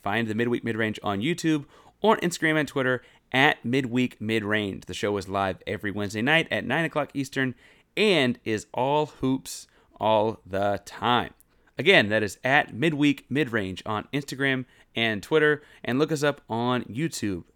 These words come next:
The Midweek Midrange. As for me and my personal stuff, which includes podcasting, writing, general nonsense, all of that kind of stuff, the occasional L,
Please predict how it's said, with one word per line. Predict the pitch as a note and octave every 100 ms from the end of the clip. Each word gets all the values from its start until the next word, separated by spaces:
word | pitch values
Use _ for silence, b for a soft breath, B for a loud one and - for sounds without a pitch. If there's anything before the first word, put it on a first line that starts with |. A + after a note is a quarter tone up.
| -
The | G#2
Midweek | B2+ C3 B2 - -
Midrange. | G2 G#2+ E2+ G2 G2 - - - b b b b b _ -
As | D#3+ F#3
for | E3
me | D3+ G3 G3
and | G2+ G2
my | G2
personal | - D3 D#3
stuff, | - D3+ -
which | A#2+
includes | - G#2+ F#2+
podcasting, | - F3+ F3 C#3+ B2+ A2+
writing, | C3+ D3 B2
general | G#2 E3 D#3
nonsense, | C#3 C#3 - C3 - B B -
all | F#3
of | F3+
that | D#3 D3+
kind | D3+
of |
stuff, | C#3+ C#3+
the | C3+
occasional | A2 G3 G3+ F3+ E3+
L, | B2 C#3+ C#3+